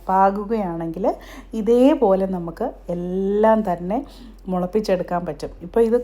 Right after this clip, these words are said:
കംപ്ലീറ്റ് ആയിട്ട് മണ്ണങ്ങ് ഡ്രൈ ആയി, ഇതിന് ശേഷം മാത്രമേ വെള്ളം ഒഴിച്ചു കൊടുക്കാവൂ കേട്ടോ. പിന്നെ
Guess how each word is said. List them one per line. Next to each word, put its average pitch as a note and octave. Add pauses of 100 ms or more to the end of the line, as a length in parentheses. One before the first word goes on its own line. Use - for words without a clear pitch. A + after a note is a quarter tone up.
കംപ്ലീറ്റ് A3+
ആയിട്ട് G#3+ (100)
മണ്ണങ്ങ് G3+
ഡ്രൈ F#3 (200)
ആയി, F#3 (420)
ഇതിന് A3+ (140)
ശേഷം A3 (140)
മാത്രമേ A3
വെള്ളം F#3+
ഒഴിച്ചു F3+
കൊടുക്കാവൂ E3+
കേട്ടോ. A#3 (1600)
പിന്നെ C#4+